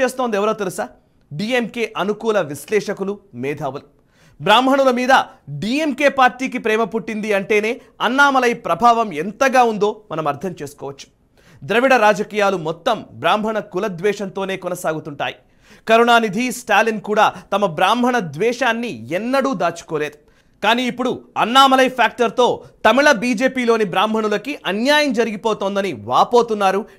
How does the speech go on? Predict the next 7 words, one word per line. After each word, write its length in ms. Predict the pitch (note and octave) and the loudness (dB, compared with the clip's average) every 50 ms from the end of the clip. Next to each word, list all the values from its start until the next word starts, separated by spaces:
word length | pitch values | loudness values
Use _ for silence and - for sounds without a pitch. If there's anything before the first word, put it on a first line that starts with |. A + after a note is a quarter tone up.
| _ - | _ -10
డీఎంకే 480 | D3+ G3 B3+ C#4+ C4+ B3+ C4 B3+ A#3+ A#3+ | -6 -2 0 0 0 0 -2 0 -2 -2
పొలిటికల్ 560 | A#3+ - G3+ G#3+ A#3+ G3+ C4 - - A3 F3+ | 0 -2 -4 -4 -4 -6 -6 -4 -2 -2 -2
యాక్టర్స్. 480 | C#3+ C#3 - _ D#3 C#3 - - - - _ _ _ _ _ _ - - - | -2 -4 -6 _ -10 -10 -10 -14 -18 -20 _ _ _ _ _ _ -20 0 4
వారి 260 | F#3+ A3 G#3+ G3 F3 | 4 6 6 4 0
నటనకి 420 | D3 D3 - A#3 A#3 B3 A#3+ A#3+ | -4 -2 -2 0 0 0 0 0
అసలు 280 | A#3 - - - G#3+ A#3+ | -2 -2 -2 0 0 0
కారణం 460 | A#3+ A#3 G#3+ G3+ F#3+ F#3 F#3+ G3+ A#3 | 2 2 4 4 4 2 0 -4 -6